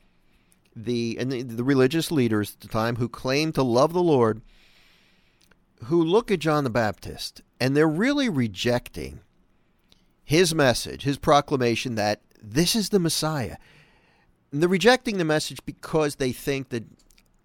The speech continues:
for lack of a better word, they think that John's a bit of a wacko. I think he's a strange character. He's living in the desert. He dresses weirdly.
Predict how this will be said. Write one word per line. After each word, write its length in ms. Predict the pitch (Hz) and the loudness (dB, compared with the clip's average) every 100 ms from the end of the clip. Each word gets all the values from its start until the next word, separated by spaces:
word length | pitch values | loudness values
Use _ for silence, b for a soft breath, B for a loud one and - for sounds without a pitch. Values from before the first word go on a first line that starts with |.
| _ | _
for 180 | - 135 | -2 2
lack 220 | 180 156 | 2 2
of 80 | 113 | 0
a 20 | |
better 220 | 131 113 | 2 2
word, 260 | 127 185 117 | 0 -2 -2
they 80 | |
think 200 | 110 156 | -4 -4
that 120 | 127 92 | -6 -6
John's 320 | 123 147 123 | -4 -4 -4
a 40 | |
bit 120 | 98 | -4
of 80 | 123 | -2
a 80 | 104 | -2
wacko. 600 | 95 123 - - - - | -2 -4 -4 -10 -12 -18
I 500 | _ _ _ _ 226 | _ _ _ _ -8
think 40 | |
he's 140 | 233 175 | -6 -2
a 40 | |
strange 440 | - - 226 220 - | -4 0 0 0 0
character. 400 | 247 262 - 110 | 0 0 -2 -6
He's 100 | 107 | 0
living 320 | 143 180 160 | 2 2 2
in 60 | |
the 40 | 139 | -4
desert. 520 | 104 143 175 165 160 | -2 -2 0 -2 -6
He 80 | 98 | -8
dresses 580 | - 135 156 - 156 127 | -6 -2 -2 -4 -8 -6
weirdly. 640 | 120 160 180 180 175 | -2 -2 0 0 -2